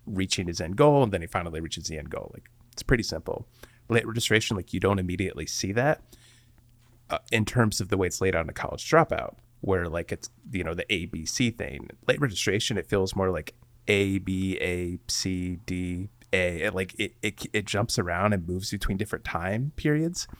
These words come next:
and that doesn't mean it can't have the same catharsis and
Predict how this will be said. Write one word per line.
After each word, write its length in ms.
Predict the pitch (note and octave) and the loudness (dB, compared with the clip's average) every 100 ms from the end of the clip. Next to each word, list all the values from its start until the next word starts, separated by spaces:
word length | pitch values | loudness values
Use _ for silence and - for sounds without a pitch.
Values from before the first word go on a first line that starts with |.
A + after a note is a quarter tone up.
| - - - - - - | -20 -20 -20 -20 -8 2
and 220 | G#2+ G2 | 2 4
that 140 | B2 | 4
doesn't 280 | C3 A2+ G#2 | 4 2 0
mean 320 | G2 B2 C#3+ | 2 6 6
it 120 | G2+ - | 6 2
can't 240 | G#2+ - | -2 0
have 160 | G#2 - | 0 0
the 100 | - | -2
same 200 | F#2 F2 | -2 -2
catharsis 960 | - - B2+ A#2+ - F2+ - - - - _ _ _ - - - | -2 6 8 8 4 -4 -4 -6 -8 -12 _ _ _ -20 -10 0
and 320 | G2 E2+ | 2 2